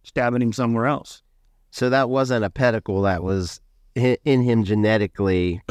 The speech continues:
Speaker 2: <coughs> from a fawn to grow like that. That
Speaker 1: He, he never had it the year before.
Speaker 2: That's crazy. I didn't know they could grow new pedicles.
Speaker 1: If you look at a lot of the unicorn bucks,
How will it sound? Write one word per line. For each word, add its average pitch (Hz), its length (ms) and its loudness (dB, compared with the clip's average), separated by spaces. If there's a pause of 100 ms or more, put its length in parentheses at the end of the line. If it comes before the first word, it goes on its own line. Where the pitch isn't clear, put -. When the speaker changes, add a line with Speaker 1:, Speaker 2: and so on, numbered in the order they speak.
(140)
Speaker 2:
<coughs> - 240 -20
from 98 200 2
a 82 60 0
fawn 92 560 2
to 85 80 -2
grow 87 420 0
like 80 280 -4
that. 80 240 0
That 90 180 0
Speaker 1:
He, - 80 -10 (160)
he 127 60 4
never 127 260 2
had 123 160 0
it 117 100 -2
the - 80 -4
year 113 140 0
before. 104 160 -10 (420)
Speaker 2:
That's - 240 -4
crazy. 85 420 -6 (240)
I 101 80 0
didn't 101 200 2
know 95 140 2
they 85 140 0
could 76 220 -6 (800)
grow 92 200 2
new 87 160 2
pedicles. - 560 -4 (460)
Speaker 1:
If 139 180 -4
you 185 120 2
look 185 180 2
at 139 140 0
a 113 60 0
lot 113 260 2
of 131 60 -2
the 120 100 -2
unicorn 143 580 -2
bucks, 151 460 -4